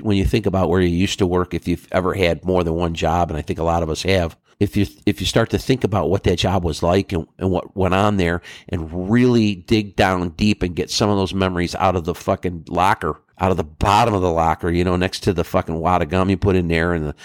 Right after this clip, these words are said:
and the fucking, you know, the ripped wedgie shorts that you had when you were in ninth grade, you start to pull up memories of stuff that happened to you that wasn't good.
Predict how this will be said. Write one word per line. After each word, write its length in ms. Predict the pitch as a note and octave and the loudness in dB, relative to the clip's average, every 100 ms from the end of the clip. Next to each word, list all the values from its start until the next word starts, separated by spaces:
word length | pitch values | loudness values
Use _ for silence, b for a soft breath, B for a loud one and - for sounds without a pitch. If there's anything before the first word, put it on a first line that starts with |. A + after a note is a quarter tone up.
| B B | B B
and 160 | - F2 | -4 -4
the 80 | D#2 | -2
fucking, 500 | G2 F#2 F2+ D#2+ E2 | -2 -2 -4 -6 -6
you 120 | - | -2
know, 140 | F2 E2 | 0 0
the 120 | D#2+ | 0
ripped 520 | F2+ G2+ - - _ - | 0 0 -2 -10 _ 0
wedgie 340 | G2 G2 G2 | 2 2 0
shorts 460 | F2 G2 F#2 F2+ - | 0 2 0 0 -4
that 180 | - | -4
you 140 | D#2 E2 | -4 0
had 280 | E2 E2 - B B - | 2 2 -2 B B -2
when 160 | G2 | 0
you 120 | F2+ | 2
were 200 | F2 D#2+ - | 2 0 0
in 160 | F2+ E2 | -2 -2
ninth 300 | E2 E2+ - | 0 -2 0
grade, 280 | F2 E2+ D2+ B B B - | 2 2 -2 B B B -6
you 120 | G#2 | -2
start 320 | G2+ - A2+ | 0 0 0
to 80 | - | 0
pull 300 | - - G#2+ | 0 0 2
up 140 | G2+ F#2+ | 0 0
memories 400 | F2+ F2 F2+ F2+ | 0 0 0 0
of 120 | - | -4
stuff 280 | - F#2 - | -2 -4 -2
that 100 | D2 | -2
happened 360 | E2+ E2+ F2 | -2 -2 -4
to 100 | - | -4
you 40 | E2 | -2
that 100 | C2 | -2
wasn't 280 | F2+ E2+ | -2 -4
good. 320 | - G2+ D#2+ | -2 -2 -2